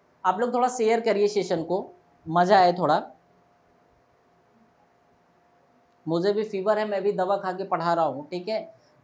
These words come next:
तो आप लोगों से ही एनर्जी आती है, आप लोगों का motivation देख के ही मुझे भी motivation मिलता है। Very good, good evening sir,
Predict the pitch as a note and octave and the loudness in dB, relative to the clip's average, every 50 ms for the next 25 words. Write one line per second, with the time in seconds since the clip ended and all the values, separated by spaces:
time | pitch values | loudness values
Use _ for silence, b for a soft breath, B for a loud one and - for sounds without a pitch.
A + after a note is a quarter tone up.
0 | - F3+ F3+ F3+ F3+ - - - - G#3+ G#3 G3+ G3 G#3 G3+ G#3 G#3 G3 G3+ G3 | -2 0 2 2 2 6 6 6 6 6 4 2 2 2 0 0 -4 -6 -4 -2
1 | F#3+ F#3 F3+ F3+ F3+ G3 F#3 F3 F3+ F3+ F#3 G3+ G3 G3 G#3 G#3+ - F3+ F3 F3 | -2 -2 -2 -2 -2 0 0 0 0 0 -4 -6 -6 -6 -6 -4 -2 -2 -2 -2
2 | F3+ F3+ F3 F3+ F#3 F#3 F#3+ F#3+ F#3 F#3+ - - _ _ _ _ _ - E3 F3 | -2 -2 0 0 0 0 0 0 0 -2 -6 -16 _ _ _ _ _ -4 -2 -2
3 | F3 F#3 F3+ F3+ F3+ F3+ G3+ G3 F#3 E3+ F3+ F3+ F3+ F3+ G3+ F#3+ F#3+ F#3+ F3 F3 | 0 2 2 2 2 0 -2 -4 -2 -2 -2 -4 -2 -6 -8 -6 -6 -6 -6 -6
4 | E3 F3+ F3+ F3+ F3+ F3+ F3 F3 E3+ E3 E3 D#3+ - F3 D#3+ D3+ D3 C#3+ C3+ - | -6 -6 -6 -6 -4 -4 -4 -4 -4 -6 -8 -8 -8 -8 -8 -6 -6 -6 -4 -4
5 | C#3 B2+ B2 B2+ C3+ D3 D#3+ F3 F#3 F#3+ G#3 G#3 G3+ F#3 G3 G3 G3 G3+ G3+ G#3+ | -4 -4 -4 -4 -4 -2 -2 -2 2 2 2 2 2 2 2 4 4 4 2 0
6 | G#3+ G#3 - - A3 A3 A#3 B3 A#3 A3+ D#3 | -2 -4 0 4 6 8 8 6 6 2 -4